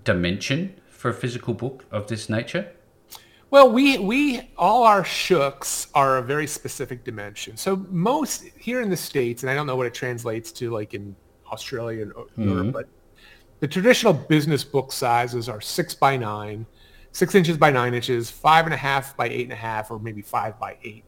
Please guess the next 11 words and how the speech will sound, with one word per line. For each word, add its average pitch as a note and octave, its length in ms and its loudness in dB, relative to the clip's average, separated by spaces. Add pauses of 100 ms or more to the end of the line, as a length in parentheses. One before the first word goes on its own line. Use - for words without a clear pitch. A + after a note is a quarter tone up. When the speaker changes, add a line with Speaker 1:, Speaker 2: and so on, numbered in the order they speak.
(140)
Speaker 2:
That's F#3 260 4
your E3+ 80 4
traditional B2+ 720 -2 (340)
go C#3 160 4
into C3 160 2
a A#2+ 40 0
bookstore, A#2+ 640 -2
get A#2+ 140 -2
something A#2+ 320 -10
from A2+ 180 -12
Amazon. A2+ 560 -10